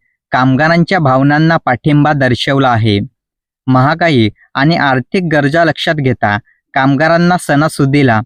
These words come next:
केवळ एक मिठाईचा बॉक्स देण्याऐवजी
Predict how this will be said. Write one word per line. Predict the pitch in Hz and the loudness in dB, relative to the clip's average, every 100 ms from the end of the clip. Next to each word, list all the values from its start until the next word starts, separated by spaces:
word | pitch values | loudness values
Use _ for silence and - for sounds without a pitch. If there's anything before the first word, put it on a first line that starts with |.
| _ _ _ - | _ _ _ -6
केवळ | 160 175 165 | -2 0 0
एक | 156 165 | -2 0
मिठाईचा | 160 143 175 170 175 | 0 0 -2 -2 -2
बॉक्स | 156 156 - | -2 -4 -6
देण्याऐवजी | 135 139 151 151 139 123 117 | -2 0 2 0 0 0 -2